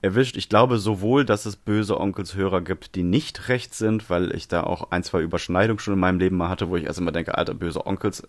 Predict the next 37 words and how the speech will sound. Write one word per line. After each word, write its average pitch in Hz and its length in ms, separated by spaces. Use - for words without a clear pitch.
ja, 156 120
aber 147 120
die 143 80
sind 151 140
nicht 131 100
rechts“, 131 200
und 135 80
die 107 40
sind, 113 100
und 95 120
ich 117 80
kenn 123 240
da 104 160
teilweise 95 420
auch 92 200
ein 101 80
paar 90 200
Leute, 92 320
die 85 140
sind 87 300
definitiv 85 500
nicht 107 300
rechts, 90 380
aber 95 420
es 82 140
ist - 240
auch 85 160
durchaus 98 720
bekannt, 90 500
dass 87 200
wenn 90 160
es 80 160
hier 87 240
solche 85 340
kleinen 85 380
böse 90 280
Onkels, 95 680